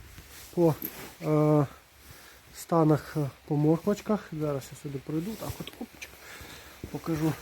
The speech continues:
Отакі от стани. Але, е, що сьогодні я хочу вам показати,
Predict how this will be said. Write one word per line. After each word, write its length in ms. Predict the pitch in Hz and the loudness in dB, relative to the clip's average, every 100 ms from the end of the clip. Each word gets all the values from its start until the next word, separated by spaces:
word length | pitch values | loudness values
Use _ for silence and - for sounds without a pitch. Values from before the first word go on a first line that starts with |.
| - - - - - - - - - - | -10 -20 -20 -20 -20 -20 -20 -20 -14 -10
Отакі 420 | 156 165 - 160 | -6 -6 0 2
от 160 | 147 - | 2 2
стани. 360 | 240 247 262 - - - - - - - - - - 151 | 4 6 6 4 -6 -18 -16 -16 -16 -18 -18 -12 -4 4
Але, 240 | 151 175 - - - - - - - | 8 8 6 -6 -16 -14 -14 -14 4
е, 260 | 170 170 160 | 10 12 10
що 180 | - 196 | 10 8
сьогодні 380 | - 196 175 180 | 10 10 12 10
я 100 | 170 | 10
хочу 320 | 202 180 180 | 6 4 6
вам 120 | 180 | 6
показати, 640 | 175 - 180 226 - 185 | 6 2 6 6 6 2